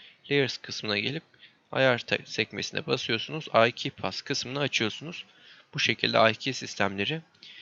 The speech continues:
e, engellenmiyor. Oyunumuzda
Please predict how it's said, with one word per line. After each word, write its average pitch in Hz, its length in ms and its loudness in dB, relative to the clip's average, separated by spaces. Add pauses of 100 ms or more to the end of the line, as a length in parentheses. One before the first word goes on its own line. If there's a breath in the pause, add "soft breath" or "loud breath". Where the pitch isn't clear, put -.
(300 loud breath)
e, 104 80 4 (600)
engellenmiyor. 123 880 4 (600)
Oyunumuzda 110 680 -4